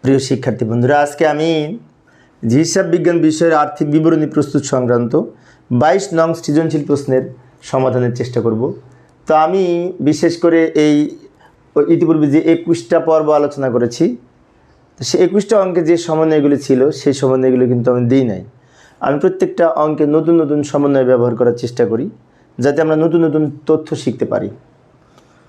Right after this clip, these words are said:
তো আলোচনায় তোমাদের সাথে আছি আমি মোহাম্মদ সিরাজুল ইসলাম, বরিশাল সরকারি মডেল স্কুল অ্যান্ড কলেজ, বরিশাল। তো চলো শুরু করা যাক। প্রথমে আমরা একটা প্রশ্ন দেখে দিই।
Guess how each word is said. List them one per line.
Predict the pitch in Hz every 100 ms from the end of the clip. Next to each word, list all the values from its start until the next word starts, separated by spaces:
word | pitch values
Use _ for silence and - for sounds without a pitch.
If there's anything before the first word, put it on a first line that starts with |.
| _ _ _ _ _ _ _ -
তো | 170
আলোচনায় | 156 175 202 208 202
তোমাদের | 196 190
সাথে | 190 175
আছি | 175 160 - 175 - - _ _ _ _ - _ _
আমি | 143 143
মোহাম্মদ | 147 143 139 135
সিরাজুল | - 123 110 110
ইসলাম, | 104 - - - - _ _ _ _ _ _ _ _ _ _ _
বরিশাল | 120 131 127 139
সরকারি | 120 131 127 120
মডেল | 117 113 113
স্কুল | 113 113 117
অ্যান্ড | 113
কলেজ, | 110 117
বরিশাল। | 117 - - 113 - _ _ _ _ _
তো | _
চলো | - 135
শুরু | 135 135
করা | 127 104
যাক। | 104 98 - _ _ _ _
প্রথমে | 170 190 202
আমরা | 170
একটা | 165 160
প্রশ্ন | 156 156
দেখে | 147 127 120
দিই। | 107